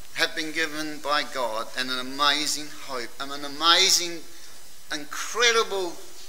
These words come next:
way in which we can walk. Let us then, as an ecclesia, we say we manifest love. But what sort of love do we manifest to each other? Is it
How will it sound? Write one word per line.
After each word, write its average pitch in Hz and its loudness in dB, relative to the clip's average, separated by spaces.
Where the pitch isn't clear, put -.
way 143 6
in 127 -6
which 135 -2
we 143 -2
can 127 -6
walk. 113 -6
Let 214 12
us 233 12
then, 214 8
as 208 8
an 202 2
ecclesia, 202 2
we 233 6
say 254 12
we 233 4
manifest 214 2
love. 190 -4
But 254 6
what 269 8
sort 277 12
of 254 10
love 240 8
do 226 0
we 208 2
manifest 208 4
to 170 -2
each 170 2
other? 165 2
Is 214 6
it 240 4